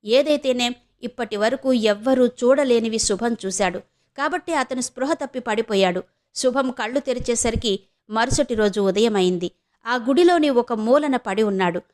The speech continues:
ఆయన చుట్టూ కొందరు భద్రతా సిబ్బంది, కొందరు పూజారులు ఉన్నారు.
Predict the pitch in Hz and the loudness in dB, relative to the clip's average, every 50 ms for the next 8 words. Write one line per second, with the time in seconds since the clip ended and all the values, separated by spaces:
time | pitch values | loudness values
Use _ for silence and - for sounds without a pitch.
0 | _ _ _ _ 220 240 269 285 285 294 285 - 330 - - - 392 359 - 320 | _ _ _ _ -8 -2 -2 0 0 0 0 0 -4 -4 -4 -6 -8 -6 -4 -2
1 | 285 269 262 247 240 202 202 208 208 220 269 294 - 277 269 262 269 262 233 240 | 0 2 2 2 2 2 0 -2 -2 0 -2 -2 0 -2 -2 -2 -2 -2 -2 0
2 | 269 269 262 302 349 370 - _ _ _ _ _ 285 277 277 269 247 240 - - | 0 2 2 2 0 0 -2 _ _ _ _ _ -2 0 2 2 2 2 -2 -2
3 | 240 254 294 254 285 277 254 233 220 226 247 247 214 196 190 175 170 180 | -2 0 2 2 2 2 0 0 2 4 4 4 4 2 0 0 -2 -4